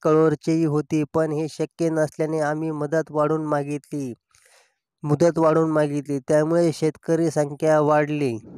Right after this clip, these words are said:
येत्या महिन्याभरात ही मदत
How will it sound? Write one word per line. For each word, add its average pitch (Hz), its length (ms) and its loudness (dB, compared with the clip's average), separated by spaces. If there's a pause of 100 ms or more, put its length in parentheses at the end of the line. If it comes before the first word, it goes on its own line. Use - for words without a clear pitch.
(1900)
येत्या 170 360 0
महिन्याभरात 165 680 4 (100)
ही 165 160 2
मदत 160 340 2